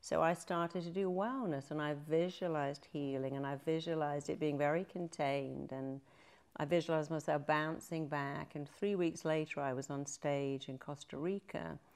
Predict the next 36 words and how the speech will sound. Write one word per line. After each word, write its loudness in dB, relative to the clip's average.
Not 4
'cause 4
I'm 4
super, -2
because -2
I 4
told 0
my 2
body, 2
uh, 4
"Listen, -4
I'm, 0
I, 0
I -2
haven't -4
got -4
time -4
to -4
sit -4
in -4
this -8
hospital -4
bed -2
with -2
medication. 0
Do 4
wellness." 0
I, 0
I 0
really 0
did 0
command 0
my -2
body 0
to -6
recover. -2